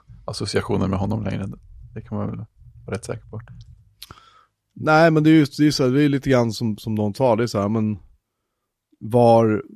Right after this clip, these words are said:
Speaker 2: var slutar Wikileaks och var börjar Julian Assange och vice versa, liksom.
Speaker 1: Mm.
Speaker 2: Var
Speaker 1: Ja, men
Speaker 2: slutar
Speaker 1: precis.
Speaker 2: Assange och var börjar Wikileaks? För de, för de är ju så synonyma med varandra, liksom. Så, ja. Wikileaks hemsida är fortfarande uppe i alla fall.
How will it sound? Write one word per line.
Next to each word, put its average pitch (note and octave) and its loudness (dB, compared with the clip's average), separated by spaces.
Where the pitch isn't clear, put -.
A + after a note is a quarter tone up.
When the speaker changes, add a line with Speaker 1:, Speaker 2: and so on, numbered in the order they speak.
Speaker 2:
var A2 2
slutar G#2+ -4
Wikileaks G#2 -4
och G#2 -4
var G2 -2
börjar F#2+ -4
Julian F#2 -4
Assange F#2 -6
och F#2 -10
vice F#2 -10
versa, F#2+ -6
liksom. - -12
Speaker 1:
Mm. A#2+ 0
Speaker 2:
Var B2 -2
Speaker 1:
Ja, A2 -2
men A#2 2
Speaker 2:
slutar G#2+ 2
Speaker 1:
precis. D#2+ 0
Speaker 2:
Assange F#2+ -6
och G2 -10
var F#2+ -8
börjar G2 -6
Wikileaks? G2 -10
För G2+ -10
de, F#2+ -10
för - -12
de A2 -2
är A2+ 0
ju A2 0
så G#2 -10
synonyma G#2+ -2
med F2 -8
varandra, G2+ -4
liksom. - -18
Så, - -12
ja. - -10
Wikileaks A2+ -8
hemsida A2+ -2
är A#2 -4
fortfarande A2 -8
uppe - -10
i D3 -6
alla A#2+ -8
fall. C#3+ -16